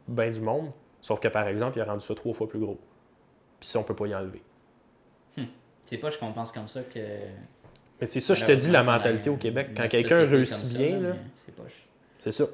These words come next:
Speaker 1: Quand quelqu'un réussit bien,
Speaker 2: Pourquoi t'es, pourquoi t'es pas fier, justement, que ça soit une fierté québécoise
Speaker 1: Ben, justement.
Speaker 2: qui réussisse ?
Speaker 1: Moi, c'est,
Speaker 2: Pourquoi
Speaker 1: c'est,
Speaker 2: t'es, tu dis, « Ah, lui, euh, il a crassé le monde, esti. »
Speaker 1: Moi, je comprends pas ça. Je comprends pas.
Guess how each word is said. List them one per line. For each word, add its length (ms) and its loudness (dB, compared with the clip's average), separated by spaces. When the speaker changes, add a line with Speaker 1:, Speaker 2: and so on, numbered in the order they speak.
Speaker 1:
Quand 120 4
quelqu'un 320 4
réussit 360 2
bien, 180 0
Speaker 2:
Pourquoi 160 -2
t'es, 80 -10
pourquoi 260 -6
t'es 120 -4
pas 160 0
fier, 280 0
justement, 360 -6
que 60 -16
ça 100 -10
soit 140 -8
une 60 -6
fierté 280 -8
québécoise 440 -8
Speaker 1:
Ben, 80 4
justement. 520 0
Speaker 2:
qui 80 -2
réussisse ? 420 -4
Speaker 1:
Moi, 120 4
c'est, 140 0
Speaker 2:
Pourquoi 180 0
Speaker 1:
c'est, 140 -2
Speaker 2:
t'es, 80 -2
tu 260 -10
dis, « 100 -8
Ah, 280 -8
lui, 200 -10
euh, 160 -12
il 40 -14
a 40 -16
crassé 300 -16
le 60 -10
monde, 340 -10
esti. » 400 -8
Speaker 1:
Moi, 100 2
je 60 -4
comprends 360 0
pas 140 -8
ça. 120 -10
Je 100 -16
comprends 320 -4
pas. 200 -8